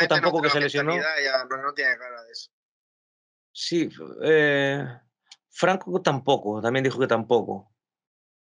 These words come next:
Speaker 1: ¿Franco?
Speaker 2: Que yo sepa ninguno, ¿eh?
Speaker 1: Franco, Franco Tenaglia, ¿no?
Speaker 2: Sí, Franco Tenaglia, creo que tampoco,
Speaker 1: No,
Speaker 2: creo
Speaker 1: es
Speaker 2: que
Speaker 1: que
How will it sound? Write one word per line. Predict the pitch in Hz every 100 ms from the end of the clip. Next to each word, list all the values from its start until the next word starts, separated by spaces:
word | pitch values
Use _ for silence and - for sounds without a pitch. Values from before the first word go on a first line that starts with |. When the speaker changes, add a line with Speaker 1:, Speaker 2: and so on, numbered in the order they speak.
| _ - _ -
Speaker 1:
¿Franco? | 170 - 247
Speaker 2:
Que | 175
yo |
sepa | 190 226 240
ninguno, | 214 196 165 135 131 _ _
¿eh? | 156 196 180 _ _ _ _
Speaker 1:
Franco, | 156 190 156 -
Franco | 156 170 160
Tenaglia, | 143 147 131 120
¿no? | 143 _ _ _
Speaker 2:
Sí, | - 196
Franco | 180 185 147
Tenaglia, | 170 139 147 139
creo | 175
que | 185
tampoco, | 165 156 135 107
Speaker 1:
No, | 143
Speaker 2:
creo | 143
Speaker 1:
es |
Speaker 2:
que |
Speaker 1:
que | 156